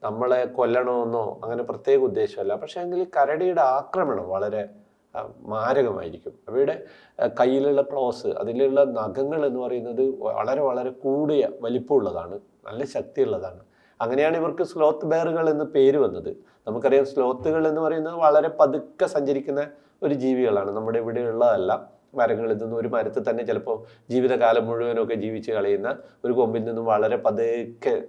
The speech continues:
നീങ്ങുന്നതാണ്. ആ സ്വഭാവമൊന്നും ഇല്ലെങ്കിലും സ്ലോത്തുകളുടെ നഖങ്ങൾ എന്ന് പറയുന്നത് വളരെ കൂർത്ത നീളമുള്ളതാണ്. അത്തരത്തിലുള്ള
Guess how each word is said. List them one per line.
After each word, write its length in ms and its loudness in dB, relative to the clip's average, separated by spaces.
നീങ്ങുന്നതാണ്. 560 -8
ആ 140 0
സ്വഭാവമൊന്നും 580 0
ഇല്ലെങ്കിലും 500 -2
സ്ലോത്തുകളുടെ 920 6
നഖങ്ങൾ 540 4
എന്ന് 140 0
പറയുന്നത് 380 2
വളരെ 420 2
കൂർത്ത 680 2
നീളമുള്ളതാണ്. 680 4
അത്തരത്തിലുള്ള 960 2